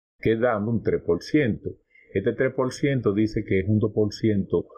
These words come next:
del agua que se encuentra congelada en los caquetes polares y la nieve,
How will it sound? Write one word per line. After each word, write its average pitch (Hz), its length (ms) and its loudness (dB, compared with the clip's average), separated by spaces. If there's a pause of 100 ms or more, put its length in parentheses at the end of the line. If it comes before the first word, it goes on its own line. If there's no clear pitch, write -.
(220)
del 92 160 2
agua 95 240 0
que 110 80 -6
se 110 120 -4
encuentra 104 460 -2
congelada 98 800 0
en 82 200 0
los 78 120 2
caquetes 80 440 -4
polares 101 640 0
y 85 60 -2
la 76 140 0
nieve, 95 480 0